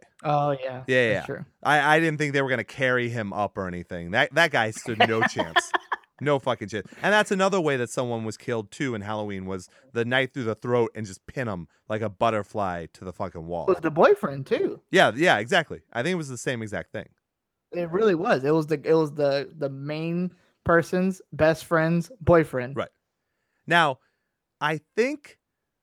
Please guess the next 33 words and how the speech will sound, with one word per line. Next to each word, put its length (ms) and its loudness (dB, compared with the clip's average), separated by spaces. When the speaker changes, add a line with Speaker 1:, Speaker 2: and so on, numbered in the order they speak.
Speaker 2:
really 420 2
the 200 2
one 480 -2
time 440 -4
I 220 -2
laughed 500 -4
in 140 -8
the 60 -8
movie 520 -10
was 460 0
the 100 0
little 320 0
kid. 500 -8
And 140 2
Speaker 1:
He 20 0
Speaker 2:
not 220 6
Speaker 1:
was 60 -20
fucking 120 4
Speaker 2:
all, 240 6
Speaker 1:
hilarious. 400 -2
Speaker 2:
yeah, 240 6
not 240 2
all 220 4
the 120 2
little 240 0
kid 300 -6
because 280 -6
it 80 -4
gets 180 -2
a 80 2
little 340 2
bit 180 0
annoying. 500 -6